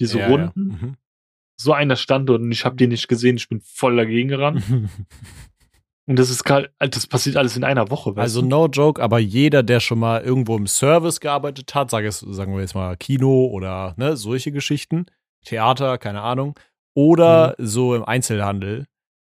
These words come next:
Speaker 2: der kennt dieses Gefühl von, du tust dir auf der Arbeit irgendwie, zerrupst dir die Finger und schneidest dich
Speaker 1: Mhm.
Speaker 2: daran,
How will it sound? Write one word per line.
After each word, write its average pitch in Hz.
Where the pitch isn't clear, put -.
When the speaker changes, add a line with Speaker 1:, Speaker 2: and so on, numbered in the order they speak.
Speaker 2:
der 104
kennt 143
dieses 120
Gefühl 123
von, 113
du 104
tust -
dir 110
auf 107
der 110
Arbeit 113
irgendwie, 110
zerrupst -
dir 110
die 95
Finger 127
und 107
schneidest -
dich 110
Speaker 1:
Mhm. 113
Speaker 2:
daran, 120